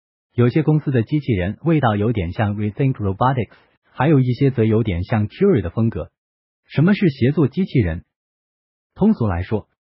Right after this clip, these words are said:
就是机器人和人类在同一空间内共同工作。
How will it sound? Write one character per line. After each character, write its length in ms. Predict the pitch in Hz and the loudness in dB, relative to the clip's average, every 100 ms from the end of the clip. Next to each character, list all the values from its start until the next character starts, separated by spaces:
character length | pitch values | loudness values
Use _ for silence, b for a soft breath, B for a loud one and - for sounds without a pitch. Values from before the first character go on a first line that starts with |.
| _ | _
就 140 | - 175 | 0 0
是 220 | 143 120 | 2 -2
机 160 | - 180 | -2 -2
器 100 | 151 | 0
人 240 | 95 113 | 0 0
和 140 | 123 | -2
人 220 | 117 95 143 | -2 0 0
类 180 | - _ - | -2 _ -2
在 180 | 120 | -2
同 220 | 113 113 156 | 0 -2 -2
一 100 | 135 | -2
空 200 | 151 156 | -2 -2
间 160 | 180 | 0
内 140 | 180 110 | 0 0
共 240 | 190 127 | 0 0
同 160 | 95 90 | 0 -2
工 180 | 123 | -2
作。 160 | 131 | -2